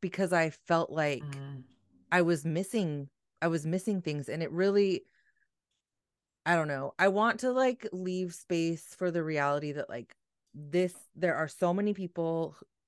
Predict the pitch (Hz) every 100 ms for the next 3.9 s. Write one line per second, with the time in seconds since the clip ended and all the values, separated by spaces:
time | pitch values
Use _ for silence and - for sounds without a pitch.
0 | 143 156 151 143 131 - - - 156 147
1 | 165 - 156 - 147 143 - 143 143 139
2 | 143 139 139 131 131 160 _ _ - _
3 | _ 170 165 185 185 185 170 165 147